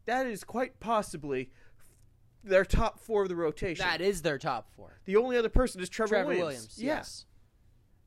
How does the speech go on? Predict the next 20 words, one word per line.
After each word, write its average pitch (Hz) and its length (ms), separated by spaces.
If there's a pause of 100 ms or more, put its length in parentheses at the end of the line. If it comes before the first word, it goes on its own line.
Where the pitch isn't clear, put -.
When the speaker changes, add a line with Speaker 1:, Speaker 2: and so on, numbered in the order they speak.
(160)
Speaker 1:
And, 180 180
and 180 180
Trevor 254 260
would 202 80
probably 214 260
be 185 200
ahead 185 200
of, 180 80
like, 160 200
Mitch, 160 400
but 160 120
that'd 202 200
be 185 120
about 165 280
it - 300
out 151 160
of 151 100
the 135 80
Speaker 2:
Mm-hmm. 104 120 (320)
Yeah. 165 180